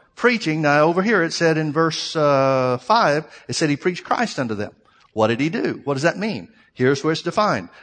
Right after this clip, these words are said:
"But when they believed Philip preaching," number one, "the things concerning the kingdom of God," and number two, the name of Jesus,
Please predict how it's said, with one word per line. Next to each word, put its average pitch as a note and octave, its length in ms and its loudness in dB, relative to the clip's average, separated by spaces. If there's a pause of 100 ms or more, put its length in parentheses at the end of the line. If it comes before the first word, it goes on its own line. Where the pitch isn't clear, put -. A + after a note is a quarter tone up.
"But D3 120 0
when F3+ 180 2
they F#3 100 6
believed F#3+ 500 2
Philip F3+ 320 4
preaching," E3+ 520 0
number D3 200 2
one, F#3+ 300 4
"the D#3+ 80 2
things G#3 320 -2
concerning F#3 480 -2
the D#3 80 -2
kingdom F3+ 300 -4
of C#3 100 -8
God," F3 260 4
and D3 80 -2
number D3 220 0
two, F#3 220 -2
the D3 100 0
name D#3+ 240 0
of D3+ 100 -6
Jesus, - 520 -6